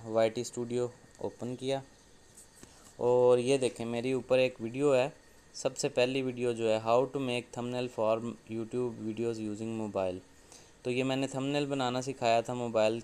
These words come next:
के साथ, mobile use करते हुए। तो आपने सबसे पहले इसे click करना है। मैंने इसे upload तो कर दिया अपने laptop से, लेकिन मैंने आपको समझाने के लिए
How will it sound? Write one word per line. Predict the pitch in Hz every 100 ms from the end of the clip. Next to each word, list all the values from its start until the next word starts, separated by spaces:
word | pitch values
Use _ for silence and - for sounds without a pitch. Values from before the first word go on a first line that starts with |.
| -
के | 117
साथ, | 113 110 - - 117
mobile | 117 110 113 113
use | 113 -
करते | 110 -
हुए। | 110 107 104 - - - - - -
तो | 113 110 110 - -
आपने | 117 117 127
सबसे | 120 120 131
पहले | 120 120 120
इसे | 127
click | 131 131 123
करना | 127 120
है। | 123
मैंने | 123 127 135
इसे | 139 - 139
upload | 127 127 139 139
तो | 139
कर | 117 110
दिया | 127 135
अपने | 131 131
laptop | 117 113 120 117
से, | -
लेकिन | 120 110 120
मैंने | 120 120 120
आपको | 117 131
समझाने | - 127 117 104 110 120
के | 135
लिए | 123 127